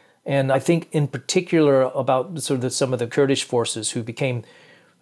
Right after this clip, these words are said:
trained and equipped by Western countries and became the soldiers that drove isis back, but also the Iraqi troops. And so even although we're concerned about them for different reasons, Shia militias who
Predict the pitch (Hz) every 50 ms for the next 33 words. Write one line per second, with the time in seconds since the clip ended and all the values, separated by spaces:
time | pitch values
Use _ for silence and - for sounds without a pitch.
0 | _ _ - - 160 151 151 151 143 147 139 131 - - 147 143 139 - - 127
1 | 123 123 131 123 - - 143 131 120 - 135 131 - 131 123 113 - 131 120 110
2 | 113 - 147 127 120 - - - - 143 139 131 123 123 113 - 127 117 120 113
3 | - 135 131 135 131 127 120 - - _ _ - _ _ _ _ _ _ 131 131
4 | 131 131 - 127 - - - 151 156 156 139 - - - - - - _ - 156
5 | 160 180 202 196 - 233 226 220 220 220 220 220 214 196 175 196 202 185 180 190
6 | 220 220 - 196 - - - 117 - 117 - - - - 135 135 139 139 127 -
7 | - - - 165 156 147 151 156 147 143 143 135 127 127 143 135 131 127 127 123
8 | 117 120 - - 131 113 - - 151 143 135 127 127 131 123 117 135 131 123 -
9 | 123 147 156 180 156 147 139 135 117 131 127 120 - - - - - _ - -
10 | - 170 175 170 156 151 147 156 196 190 - 160 127 117 - - - 147 139 139
11 | 135 127